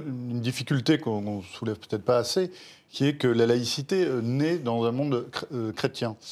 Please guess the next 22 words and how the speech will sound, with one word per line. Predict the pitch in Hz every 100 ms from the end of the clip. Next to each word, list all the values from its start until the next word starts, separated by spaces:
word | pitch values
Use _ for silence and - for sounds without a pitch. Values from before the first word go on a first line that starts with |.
| - - _ _ _
Euh, | 120 117 -
et | 160 123 127 127 _ -
il | 110
y | 120
a |
une, | 123 113 110 -
une, | 117 110 104 107 120
une | 113
difficulté, | 107 123 123 143 123 120 156 151 131 _ _ _ _ _ 120
euh, | 113 110 110 110 110 117 117 113 - _
pour, | - 147 147 98 - - - _ -
euh, | 117 117 113 117 110 _ -
faire | - 131
passer | 127 110 135
ce | -
message, | 117 - 175 190 - _ _ _ _ _
euh, | 127 123 120
dans | 120 120 117 117 117 117 120 131 139 120 117
un | 120
monde, | 127 139 123 123 127 127 123 143 185 160 131
euh, | 131 131 127 123
musulman. | 139 135 131 110